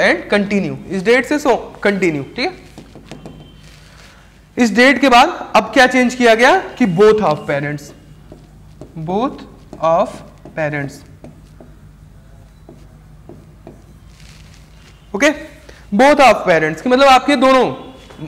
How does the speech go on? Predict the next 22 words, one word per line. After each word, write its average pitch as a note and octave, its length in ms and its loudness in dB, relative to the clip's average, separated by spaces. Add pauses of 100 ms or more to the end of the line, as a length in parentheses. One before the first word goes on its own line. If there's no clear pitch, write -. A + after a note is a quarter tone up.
(160)
माता, G#3 380 4
मा-, G#3+ 160 2 (220)
mother G3+ 300 2
and C#4+ 140 2
father B3+ 300 2
दोनों, B3 280 0 (320)
आपके G3 240 0
दोनों B3 340 2
लोग C4+ 220 2
Indian A#3 400 0
होने A3 220 0
चा-, G3 240 -2
चाहिए। F#3+ 300 0
They A#3+ 140 -2
should A3+ 200 -6
be B3+ 80 -4
the D#4 120 0
Indian C4 320 0
citizen, G#3+ 480 -2 (480)
Indian C4 320 -2
citizen, G#3+ 480 -4
they B3 160 0